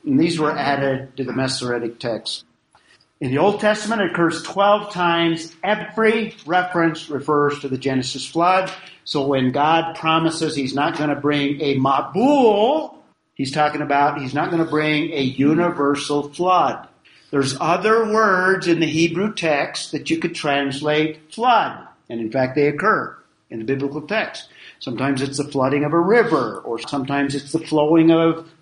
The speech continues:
many waters. You could use, yeah, or, sometimes it it is used of flooding waters, but it's never used of the Genesis flood.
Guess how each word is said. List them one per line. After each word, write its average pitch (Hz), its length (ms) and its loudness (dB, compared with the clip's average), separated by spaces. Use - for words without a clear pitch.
many 160 240 4
waters. 170 840 0
You 143 100 -2
could 151 180 0
use, 165 1000 4
yeah, 147 320 -6
or, 175 720 0
sometimes 127 440 -2
it - 140 -8
it 139 120 0
is 127 160 -2
used 139 360 2
of 143 340 0
flooding 135 380 0
waters, 139 500 0
but 139 260 -2
it's 139 180 -4
never 185 320 2
used 156 480 4
of 143 100 -2
the 139 80 -4
Genesis 127 440 -4
flood. 110 300 -4